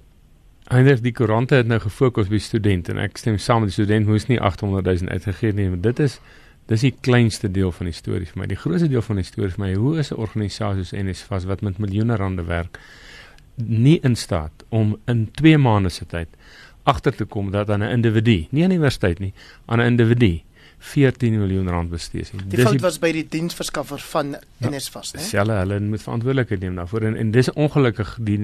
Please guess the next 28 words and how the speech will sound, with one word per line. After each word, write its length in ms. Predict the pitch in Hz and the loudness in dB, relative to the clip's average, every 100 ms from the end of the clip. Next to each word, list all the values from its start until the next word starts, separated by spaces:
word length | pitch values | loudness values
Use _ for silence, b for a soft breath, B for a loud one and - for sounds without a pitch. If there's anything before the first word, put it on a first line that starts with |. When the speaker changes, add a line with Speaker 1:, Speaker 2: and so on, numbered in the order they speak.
| 104 | -2
Speaker 1:
die, 240 | 107 101 b b b b | -2 -2 b b b b
die, 220 | - 107 | -6 -4
die 80 | 107 | -4
bekommernis 600 | 101 - 156 151 127 107 | -6 -2 2 4 4 4
wat 180 | 104 101 | 2 0
ons 160 | 104 | 0
het, 200 | 101 107 - - | 2 0 0 -6
wat 120 | 101 | -4
ek 180 | 92 117 | -2 -2
ook 100 | 120 | -2
gehad 260 | - 104 101 | -2 -2 -2
het 160 | 107 | -4
toe 100 | 107 | -4
ek 80 | 98 | -6
nog 160 | 101 92 | -6 -8
'n 380 | 95 85 87 95 | -8 -8 -10 -2
rektor 360 | 104 113 104 90 | -2 0 -4 -4
was, 240 | 90 - b b b b - | -4 -6 b b b b 0
is 200 | 143 131 | 2 2
die 380 | 113 107 98 95 - - | 0 0 0 -4 -14 -6
prosesse 640 | 110 - 127 113 120 110 - b b b b - | -4 2 4 4 2 -6 -8 b b b b -4
en 100 | 104 | -2
die 100 | 101 | 0
bestuur 500 | 98 - - 123 101 | -2 -2 2 4 4
by 120 | 98 | 0
N 220 | 98 101 95 | -2 -2 -4
S 60 | |
fas 440 | - 101 85 - | -4 -4 -4 -10